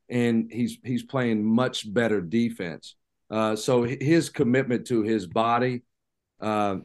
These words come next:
i-, is what's elevated his, his play. And Michael, look, he's, I, I showed Michael yesterday. He's gonna end up going down as one of the top five scorers in school history at E K U. He'll be top five in steals, top five in rebounding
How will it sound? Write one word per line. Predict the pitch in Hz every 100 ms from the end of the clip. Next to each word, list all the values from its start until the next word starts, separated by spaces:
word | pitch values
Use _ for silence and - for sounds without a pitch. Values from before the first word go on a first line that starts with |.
| -
i-, | 107 -
is | 107 95
what's | 104 117 113 113 -
elevated | 113 107 104 104 104 95
his, | 90 104 - 101
his | 101 87
play. | - 101 90 82 - _ _
And | 104 107 101 -
Michael, | 120 139 143 127
look, | 117 113 -
he's, | 135 131 131 _ _ _ _ _ _ _ _
I, | 127 135 101 139
I |
showed | 135 143 123
Michael | 113 117 110
yesterday. | 107 110 117 - 101 98 95 95 -
He's | 104 - 113 156 151
gonna | 135
end | 123
up | 113
going | 107 113 110
down | 107 110 104
as | 98 90 -
one | 107 101
of | 92
the |
top | 123 123 123
five | 123 110 92
scorers | - - 123 123 123 123 -
in | 113
school | - 127
history | 123 123 - 120
at |
E | 120 120
K | 123 117
U. | 117 123 120
He'll | 120 110
be | 113
top | 90 113 107
five | - 107 98
in | 92
steals, | - - 123 120 117
top | 117 104 -
five | 107 104
in | 98
rebounding | 98 123 123 117 117 113